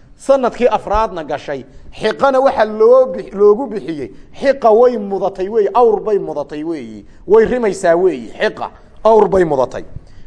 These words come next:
Waxaa laga bixinayaa waa lix iyo afartanka. Ayaa xiqa aynu bixinaynaa, qaalin afar jir ah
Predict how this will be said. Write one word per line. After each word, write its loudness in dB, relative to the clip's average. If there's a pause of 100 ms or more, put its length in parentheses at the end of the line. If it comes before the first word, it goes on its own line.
(100)
Waxaa 4
laga 4
bixinayaa 2
waa 6
lix -4
iyo 0
afartanka. -2 (400)
Ayaa 4
xiqa 0
aynu -2
bixinaynaa, -4
qaalin 0 (420)
afar 0 (140)
jir -2
ah -6